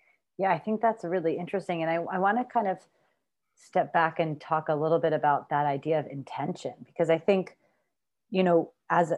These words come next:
as founders, when we, well, there's a pa-, a part of intentionality when you're building a brand that can, that should incorporate, um, diverse ideas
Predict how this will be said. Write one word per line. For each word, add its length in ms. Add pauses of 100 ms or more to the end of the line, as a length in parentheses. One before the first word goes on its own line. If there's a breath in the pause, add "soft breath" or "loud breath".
(100)
as 220
founders, 1000 (1300)
when 240
we, 200 (580)
well, 340 (340)
there's 260
a 60
pa-, 420
a 60
part 400
of 100
intentionality 960 (460)
when 200
you're 120
building 440
a 40
brand 580
that 160
can, 280 (180)
that 200
should 500 (120)
incorporate, 800 (600)
um, 380 (960)
diverse 520
ideas 680